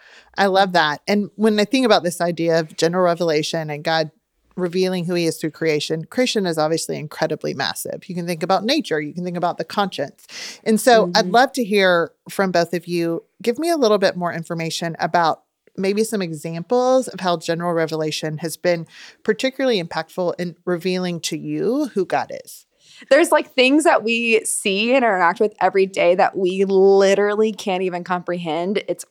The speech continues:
Speaker 2: origin or, like, how it could possibly come about, like colors or, like, time, things like that.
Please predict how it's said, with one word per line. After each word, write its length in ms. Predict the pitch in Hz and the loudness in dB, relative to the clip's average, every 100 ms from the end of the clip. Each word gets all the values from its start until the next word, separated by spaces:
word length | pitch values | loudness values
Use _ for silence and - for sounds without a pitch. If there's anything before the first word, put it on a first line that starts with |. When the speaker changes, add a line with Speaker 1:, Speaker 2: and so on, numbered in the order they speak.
| - | -2
Speaker 2:
origin 640 | 160 156 185 240 269 285 | 0 0 0 0 2 2
or, 100 | 262 | 2
like, 200 | 196 160 | 2 0
how 520 | - - 175 165 165 - | -6 -2 2 4 4 0
it 140 | 170 | -2
could 100 | 185 | -4
possibly 400 | - 165 - 156 | -2 -4 -4 -8
come 180 | - - | -8 -8
about, 380 | - 90 - - | -6 -6 -6 -4
like 280 | 165 - _ - - _ | -4 -6 _ -20 -20 _
colors 640 | - - 196 160 139 - 175 | -10 -2 0 0 -2 -8 -6
or, 140 | 160 | -4
like, 220 | 165 151 _ | -4 -8 _
time, 960 | - - - 208 185 180 165 165 170 180 | -12 -12 -6 0 2 2 0 -4 -8 -8
things 240 | 175 180 175 | -6 -4 0
like 200 | 185 180 | 0 2
that. 460 | 175 165 196 240 | 2 4 4 2